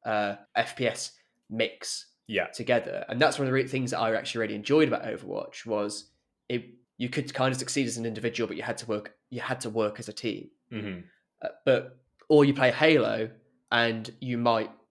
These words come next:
Speaker 1: uh, Halo and, I think Halo and cod are probably more synonymous than, than Overwatch and something else. But
Speaker 2: Yeah.
Speaker 1: you might play Halo, and then you go, Halo suddenly becomes irrelevant according to the market. You go to cod,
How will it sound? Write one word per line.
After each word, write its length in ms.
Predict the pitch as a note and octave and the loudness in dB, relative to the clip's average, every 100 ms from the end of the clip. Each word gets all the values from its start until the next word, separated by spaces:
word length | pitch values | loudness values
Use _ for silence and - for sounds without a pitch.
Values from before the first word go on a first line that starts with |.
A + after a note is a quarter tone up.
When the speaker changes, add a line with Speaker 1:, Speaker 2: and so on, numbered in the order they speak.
| _ | _
Speaker 1:
uh, 80 | G2+ | -4
Halo 360 | - D3 C#3 B2 | 2 6 6 6
and, 220 | A#2 G#2 | 2 -4
I 80 | A#2+ | -6
think 160 | A#2+ | -4
Halo 240 | B2+ C3 A2+ | 0 0 0
and 100 | G#2+ | -4
cod 240 | - G#2 | -4 -4
are 60 | G2+ | -4
probably 300 | - A2 G#2+ _ | -10 -12 -14 _
more 300 | C3+ A#2 A2 | -4 -2 -2
synonymous 560 | - A2 G#2 G#2 G#2 - | -4 -6 -6 -6 -10 -10
than, 320 | G#2 F#2 - - | -8 -8 -10 -8
than 300 | G#2+ G#2 - _ _ - _ _ A#2+ | -8 -8 -12 _ _ -20 _ _ -4
Overwatch 400 | C3+ A2 - - | -4 -4 -6 -8
and 80 | B2+ | -14
something 200 | F#2 - | -14 -14
else. 160 | - - | -12 -10
But 160 | - - | -10 -8
Speaker 2:
Yeah. 200 | G2 E2+ - | -8 -8 0
Speaker 1:
you 80 | B2+ | 4
might 160 | C#3 | 4
play 100 | B2 | 4
Halo, 440 | G#2 E3 B2 G#2 G#2 _ _ _ - | 4 6 6 2 -4 _ _ _ -4
and 160 | A#2+ | 0
then 120 | B2 A#2+ | 2 0
you 80 | |
go, 300 | A#2 A#2 A#2 - B2+ - - | 2 2 0 -4 -14 -14 2
Halo 340 | D3 C#3+ B2+ | 6 8 6
suddenly 300 | - C3 A#2+ | 2 -2 -2
becomes 300 | G#2+ A#2 A2 | -4 -6 -2
irrelevant 360 | A#2 D#3 D3 G#2 | 4 4 4 0
according 260 | - A#2 | -6 -8
to 60 | A2+ | -6
the 60 | |
market. 640 | A#2 C#3+ C3+ C3+ - - - | -2 0 0 -2 -8 -8 -10
You 80 | A#2 | -2
go 160 | C#3 C3+ | 4 4
to 100 | - | 4
cod, 320 | - G#2+ | -2 0